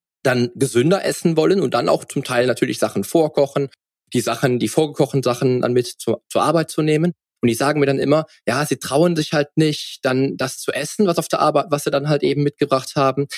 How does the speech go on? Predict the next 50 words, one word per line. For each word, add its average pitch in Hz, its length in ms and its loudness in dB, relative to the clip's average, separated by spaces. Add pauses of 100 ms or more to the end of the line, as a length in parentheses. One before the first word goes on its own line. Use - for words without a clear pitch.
(160)
weil 123 100 -2
die 120 80 -2
Kollegen 131 420 0
wollen 123 200 4
dann 113 140 0
zum 117 140 -2
Beispiel 107 260 0
ins, - 320 -6 (340)
ins 117 240 -2
Restaurant 156 600 2
fahren. 160 580 0 (460)
Ja, 120 100 -4
sie - 100 -10
trauen 151 280 0
sich 147 100 -4
das 143 140 -2
dann 139 140 0
nicht, 143 200 -2
dann 131 180 -2
irgendwie 131 360 0
im, 127 280 2
im 110 460 -2
Mitarbeiterraum 147 760 0
zu - 140 -4
essen, 135 340 -2
weil 123 120 2
dann 120 120 0
alle 117 220 2
gucken. 170 760 0 (440)
Ja, 131 240 -2
und 147 160 2
die 127 100 2
anderen 143 240 0
gucken - 280 0
ja 127 100 2
sowieso. 131 540 2
Und, 135 280 -2
äh, 120 260 -2
wie, 123 200 -8
wie 117 100 -4
gehe 143 120 -4
ich 131 100 -2
damit 120 240 0
um, 165 240 4
wenn 151 140 2
die 147 80 2
mich 143 180 0
angucken? 151 720 0
Ähm, 127 320 0
ich - 240 -8